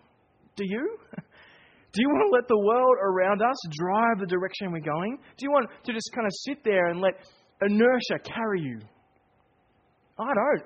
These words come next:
I'm out. I want to know what the plans and purposes of God are. What God wants us to be doing as His people. And that's what we'll be spending the next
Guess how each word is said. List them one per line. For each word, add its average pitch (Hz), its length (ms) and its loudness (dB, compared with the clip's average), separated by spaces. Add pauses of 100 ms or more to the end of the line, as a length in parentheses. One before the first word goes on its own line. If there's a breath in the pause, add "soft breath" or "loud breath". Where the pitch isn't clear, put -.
I'm 294 140 2
out. 233 380 0
I 254 260 6
want 277 160 0
to 208 80 0
know 196 540 -2 (260 loud breath)
what 196 160 -6
the 190 60 -2
plans 226 640 -2
and 185 140 -8
purposes 196 500 -8
of 160 200 -6
God 226 380 -4
are. - 260 -12 (500 soft breath)
What 196 160 2 (280 loud breath)
God 247 320 0
wants 185 260 -2
us 220 140 2 (120)
to 220 60 -6
be 185 120 -6
doing 208 340 -2
as 190 180 -2
His 180 140 -6 (160)
people. 247 400 -10 (1900)
And 190 100 -2
that's 214 100 0
what 247 60 -6
we'll 214 100 -6
be 196 180 -8
spending 214 280 -2
the 180 80 -4
next 185 240 -6